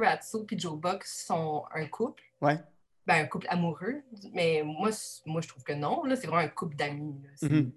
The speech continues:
Speaker 1: c'est comme une amitié très forte, mais sont, il y a pas, c'est, non. Moi,
Speaker 2: Ouais.
Speaker 1: pour moi, c'est des amis. Je sais pas qu'est-ce que t'en penses.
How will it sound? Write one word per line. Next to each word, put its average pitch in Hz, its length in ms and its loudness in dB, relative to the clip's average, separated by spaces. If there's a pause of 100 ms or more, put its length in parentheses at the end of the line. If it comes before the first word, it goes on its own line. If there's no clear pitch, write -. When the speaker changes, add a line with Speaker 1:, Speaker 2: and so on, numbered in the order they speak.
Speaker 1:
c'est - 220 -16
comme 156 120 -2
une 151 100 0
amitié 143 320 -4
très 160 240 -2
forte, - 340 -2
mais 131 120 -4
sont, 139 680 -10 (180)
il 147 40 -6
y 151 40 -2
a 147 40 -2
pas, 160 400 -4 (160)
c'est, - 280 -20
non. 143 140 -14 (320)
Moi, 156 120 -8 (120)
Speaker 2:
Ouais. 135 80 4
Speaker 1:
pour 151 80 -4
moi, 170 100 -2
c'est 170 140 -12
des 156 120 -6
amis. 147 260 -4
Je - 60 -10
sais - 40 -12
pas - 60 -20
qu'est-ce 170 140 -10
que - 60 -6
t'en 147 180 -6
penses. 226 340 -14